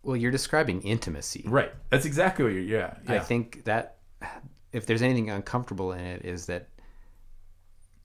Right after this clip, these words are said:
Speaker 1: we can really be ourselves and our, like, without any sort of, like, makeup on or whatever, however
Speaker 2: Right.
Speaker 1: you wanna, like, no costume, no pretending.
Speaker 2: Right.
Speaker 1: It's,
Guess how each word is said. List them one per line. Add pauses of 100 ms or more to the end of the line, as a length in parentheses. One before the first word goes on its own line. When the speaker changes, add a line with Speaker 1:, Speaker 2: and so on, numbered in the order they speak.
(280)
Speaker 1:
we
can
really
be
ourselves
and
our,
like,
without
any
sort
of,
like, (600)
makeup
on
or
whatever,
however
Speaker 2:
Right.
Speaker 1:
you
wanna,
like,
no
costume,
no
pretending. (100)
Speaker 2:
Right. (340)
Speaker 1:
It's,